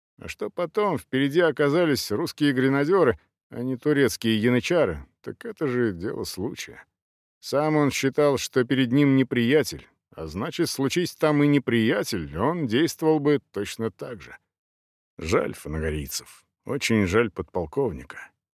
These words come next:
но также жаль Афанасьева, капитана Семенова,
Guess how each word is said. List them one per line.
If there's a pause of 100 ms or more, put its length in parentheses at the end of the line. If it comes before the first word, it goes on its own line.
(140)
но (100)
также
жаль
Афанасьева, (360)
капитана
Семенова,